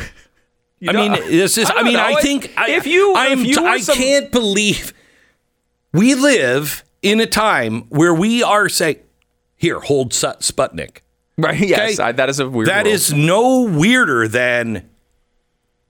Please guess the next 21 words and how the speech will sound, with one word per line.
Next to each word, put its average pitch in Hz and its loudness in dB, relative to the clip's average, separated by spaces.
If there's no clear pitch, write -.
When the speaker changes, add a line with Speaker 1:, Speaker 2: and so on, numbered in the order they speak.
Speaker 2:
"No, 214 2
a 185 2
man 214 0
cannot 208 -2
have 170 -2
a 180 0
baby," 180 -4
or, 180 2
"No, 254 2
we 165 0
don't 220 -2
compost 233 0
people." 120 -4
Speaker 1:
But, 175 -2
but 208 2
I, 107 -4
I 190 0
think, 339 -2
though, 196 0
if 131 -2
you, 202 -2